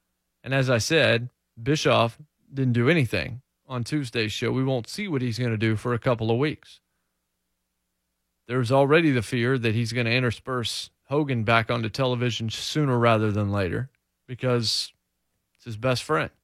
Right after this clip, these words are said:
And because Bischoff is actually going to move to Stamford, Connecticut, something he said he was never going to do, but is going to do at age sixty-four, I think it is. He's in his sixties.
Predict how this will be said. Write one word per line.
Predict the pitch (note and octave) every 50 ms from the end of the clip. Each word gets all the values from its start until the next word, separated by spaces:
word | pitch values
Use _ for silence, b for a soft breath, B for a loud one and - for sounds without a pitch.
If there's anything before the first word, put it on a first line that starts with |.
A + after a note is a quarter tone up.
| _ _ _ _ _ _ _ _ _ _ _ _ _ -
And | A#2+ A#2+
because | B2+ A#2 - C3+ A#2+ G#2+
Bischoff | G2 G2 C#3 F3 - - B2+ F#2+ - -
is | B2 A2+
actually | A#2+ A#2+ A2+ - - A#2 A2+ A2+
going | G#2 A2+ A#2 B2 A#2+ G#2+
to | - - B2 A#2+
move | G#2+ G#2+ C3 D#3+ D#3+ C#3 A#2+ A2+ A2+ - -
to | - A#2+
Stamford, | - - - C3+ C3+ C3 B2+ B2 - A#2+ A2+ A#2 -
Connecticut, | - B2 C3 C#3 D3 C3+ A#2 - - -
something | - - A#2+ A#2 - B2+ B2
he | B2 A#2
said | - - B2+ A#2+
he | B2+ C3
was | A#2+ A2 F2 G2
never | G#2 G2+ A2+ B2+ C#3+ D#3 D#3+
going | D3 C3+ C#3+ D#3 F#3+ G3+ F#3 D#3 C3+
to | - B2 A#2
do, | A2+ A2+ A2 A2 G#2+ G2 b b b b b b b b b _ -
but | A#2+ B2
is | B2 A#2+ A2 A#2+
going | A#2+ C3+ D3 D3+ D3
to | C#3
do | B2 C#3 C#3+ D3 C3+
at | A#2+ A#2
age | B2 C3+ C3+ B2+ A2+ -
sixty-four, | - - - D#3 C#3+ - - - C#3+ C3+ B2 G#2+ - - - - - C#3 C#3 D#3 F3 G3 G3+ E3 F#3
I | F3+ G3
think | F#3 - A3 G#3+ -
it | A3 G#3+
is. | A3+ A3 A3+ B3 A#3 - - - _ _ _ _ _ _ _ _ _ _ _ _ _ _ _ _ _ _
He's | - C#3 B2 D3+
in | G3+ G#3+
his | F#3+ -
sixties. | - - F#3+ F3 - - A#2+ G#2+ - -